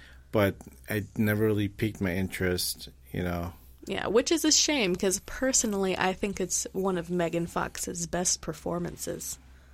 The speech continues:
Speaker 1: She was kinda creepy.
Speaker 2: Yes, I loved it. She's really good at being creepy.
Speaker 1: She, yeah, she kinda creeped me out in, in a good way.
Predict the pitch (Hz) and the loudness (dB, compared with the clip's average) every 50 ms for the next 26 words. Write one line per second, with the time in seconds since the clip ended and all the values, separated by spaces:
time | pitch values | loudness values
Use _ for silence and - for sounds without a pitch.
0 | - - - - - 135 160 208 202 - - - 170 165 151 151 - - 156 165 | -16 -8 -6 0 4 4 4 4 2 0 2 2 2 2 2 0 0 0 0 0
1 | 165 160 - 98 101 98 - - - 190 196 208 233 233 185 - - - - - | 2 0 -2 -2 -2 -4 -6 -8 -6 -4 -2 0 2 2 2 2 2 0 -2 0
2 | - 214 214 214 214 214 220 247 294 311 - - - 180 151 - - - - - | 0 2 2 2 2 4 4 4 2 2 -2 -2 0 0 0 0 0 -2 0 0
3 | 240 226 220 220 220 254 285 294 294 233 214 262 294 320 392 381 - - 185 165 | 0 0 2 2 2 2 2 2 0 0 2 2 2 4 2 0 2 2 2 2
4 | 151 120 147 151 - - 175 - 151 - 156 147 143 123 - - - - - 131 | 2 0 -4 -4 -4 -4 -4 -4 -4 -4 -4 -4 -2 -4 -2 -2 -2 -2 0 2
5 | 135 143 151 156 156 156 160 156 151 151 147 143 135 127 120 - - - - - | 2 4 4 4 4 4 4 4 4 4 2 2 0 -4 -6 -8 -12 -18 -18 -12
6 | - 139 151 165 190 185 156 156 - - 156 - 185 180 165 156 - - 180 180 | -6 -2 0 2 2 2 2 0 -2 -2 -2 0 0 0 0 0 2 2 2 2
7 | 180 - 156 156 156 170 165 156 143 - 139 139 135 131 131 127 - - - 127 | 2 2 2 4 4 4 4 2 2 2 2 4 4 4 2 0 -2 -2 -2 0
8 | 127 127 123 127 147 143 135 123 110 107 104 107 107 107 - - - - - | 0 2 4 4 4 4 6 4 6 6 6 6 4 2 2 0 -2 -4 -6